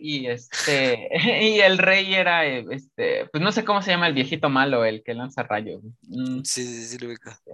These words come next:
Speaker 1: Y, y pues nada, de hecho, este, jugaba en eso, no, no, no jugaba en, en línea y ya empecé ahí a conocer, este, Lichess, este, Chess com, Chess veinticuatro, así, este,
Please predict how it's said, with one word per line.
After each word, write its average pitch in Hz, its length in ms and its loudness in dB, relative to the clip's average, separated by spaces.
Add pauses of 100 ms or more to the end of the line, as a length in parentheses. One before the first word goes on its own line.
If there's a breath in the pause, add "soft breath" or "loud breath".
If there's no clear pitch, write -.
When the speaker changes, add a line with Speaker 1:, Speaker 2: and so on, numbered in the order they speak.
(140)
Speaker 1:
Y, 117 580 -8
y 120 120 -10
pues 120 120 -6
nada, 131 480 2
de 117 180 -10
hecho, 131 360 -12
este, - 520 -14
jugaba 139 340 2
en 123 100 0
eso, 120 260 -6
no, 117 360 -6
no, 123 320 -2
no 131 180 -2
jugaba 127 440 0
en, 110 200 -6
en 110 220 -4
línea 131 420 -4
y 113 180 -6
ya 110 140 0
empecé 110 320 -8
ahí 104 180 -2
a 95 120 -6
conocer, 104 480 -6
este, - 420 -6 (280 loud breath)
Lichess, 127 840 0
este, 113 380 -8
Chess - 380 -10
com, 113 600 0
Chess 117 280 -12
veinticuatro, 87 1040 -6
así, - 340 -18
este, - 580 -14